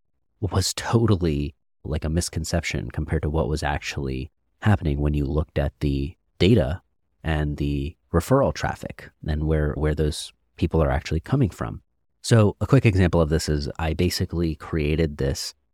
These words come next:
video that was a time tracking Notion template video, and it was based off of this request from another video that I made doing this review for a time productivity journal or whatever.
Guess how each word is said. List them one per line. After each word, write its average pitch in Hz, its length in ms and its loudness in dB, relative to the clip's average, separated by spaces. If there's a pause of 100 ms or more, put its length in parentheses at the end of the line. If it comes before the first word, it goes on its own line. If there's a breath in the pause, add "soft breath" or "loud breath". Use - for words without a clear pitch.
(120)
video 107 460 4 (200)
that - 180 0
was 73 380 2
a - 60 -6
time 85 360 0
tracking 78 680 2
Notion 73 320 0
template 69 460 -2 (300)
video, 98 380 6
and 90 80 6
it 78 40 4
was 76 120 2
based 95 260 4
off 85 220 0
of 80 340 0
this - 240 -2
request 80 680 -2
from 80 180 -2
another 95 380 6
video 76 320 0
that 71 100 -6
I 73 120 -2
made 73 340 -6 (260)
doing 78 400 0
this 76 260 -4
review 92 460 4
for - 180 -2
a 76 60 -2 (160)
time 78 640 -2 (440)
productivity 73 640 0
journal 69 480 -2
or 65 60 -6
whatever. - 400 -6